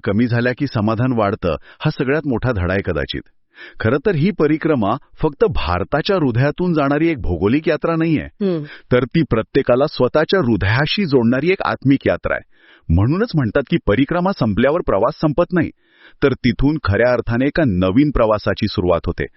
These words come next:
Speaker 1: आत्मशोधाची, साधेपणाची आणि कृतज्ञतेची.
Speaker 2: तर आज आपण नर्मदा परिक्रमेच्या या अद्भुत, प्रेरणादायी प्रवासाची एक सखोल ओळख करून घेतली.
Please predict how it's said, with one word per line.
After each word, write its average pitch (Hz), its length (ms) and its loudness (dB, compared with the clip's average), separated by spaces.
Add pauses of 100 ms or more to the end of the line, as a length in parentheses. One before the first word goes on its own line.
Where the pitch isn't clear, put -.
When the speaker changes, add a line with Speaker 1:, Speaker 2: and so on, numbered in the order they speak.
(280)
Speaker 1:
आत्मशोधाची, 101 880 0 (340)
साधेपणाची 165 760 0
आणि 185 200 0
कृतज्ञतेची. 104 720 0 (520)
Speaker 2:
तर 175 120 2 (960)
आज 233 220 2
आपण 160 280 0 (420)
नर्मदा 208 520 4
परिक्रमेच्या 196 720 0
या 190 220 0
अद्भुत, 175 520 -2 (340)
प्रेरणादायी 269 640 4
प्रवासाची 190 720 0
एक 233 100 -4
सखोल 233 440 0
ओळख 170 220 0 (100)
करून 170 240 0
घेतली. 147 320 -8